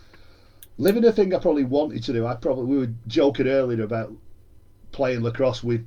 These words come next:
builders and joiners. Um, I think if I was honest, that was probably my first love was, was, uh, and it, and it was the fact that I was probably encouraged towards a more academic route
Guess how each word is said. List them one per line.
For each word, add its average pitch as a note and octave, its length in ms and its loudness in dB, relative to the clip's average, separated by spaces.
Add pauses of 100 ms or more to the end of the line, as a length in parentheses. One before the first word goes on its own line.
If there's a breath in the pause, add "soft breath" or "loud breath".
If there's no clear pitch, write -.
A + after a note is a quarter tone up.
(120)
builders A#2+ 400 -2
and G#2+ 100 -4
joiners. A#2+ 600 -2 (140)
Um, G#2+ 560 -2 (1000 soft breath)
I - 40 -10
think D#3+ 220 -2
if C#3+ 60 4
I C3 40 2
was B2 200 0
honest, A#2 320 0
that A#2 160 -4
was A#2 100 -4
probably A#2+ 340 0
my A2+ 160 -2
first A#2 360 -2
love A#2 260 -2
was, G2+ 320 -8
was, A2 300 -8 (340)
uh, G#2 120 -14 (200)
and A2 140 -4
it, A#2 100 -6
and A2+ 180 -2
it A2+ 120 -6
was A#2 160 -2
the A2+ 80 -6
fact A#2 300 -6
that A#2 160 -4 (2000 soft breath)
I B2+ 60 -8
was A#2 140 -8
probably B2+ 280 0
encouraged B2 560 -2
towards A#2+ 360 0
a A#2 40 0
more A2+ 200 -2
academic A2 560 -4
route A2+ 280 -6